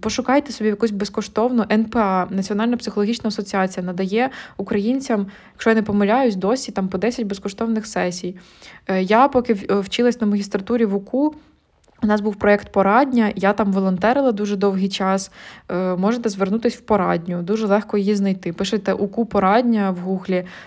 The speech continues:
там постійно магістранти дають, е, по десять безкоштовних консультацій в різних підходах.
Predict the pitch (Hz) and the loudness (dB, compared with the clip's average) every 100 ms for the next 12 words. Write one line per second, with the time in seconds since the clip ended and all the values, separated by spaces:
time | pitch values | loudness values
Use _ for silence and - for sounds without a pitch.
0 | - 208 220 208 196 240 240 208 196 190 | 0 2 2 0 -2 0 4 4 4 2
1 | 196 196 - 208 240 240 202 196 185 190 | 0 -2 0 2 2 0 0 0 0 0
2 | 202 233 - 190 185 180 185 208 208 185 | 0 -2 -2 -4 -4 -2 0 0 -2 -4
3 | 190 - 185 202 208 202 196 190 185 185 | -6 -6 -8 -4 -2 -2 -6 -8 -10 -8
4 | 170 170 180 180 208 208 196 196 - 175 | -8 -8 -6 -4 -2 -2 -4 -10 -8 -8
5 | 175 190 | -6 -10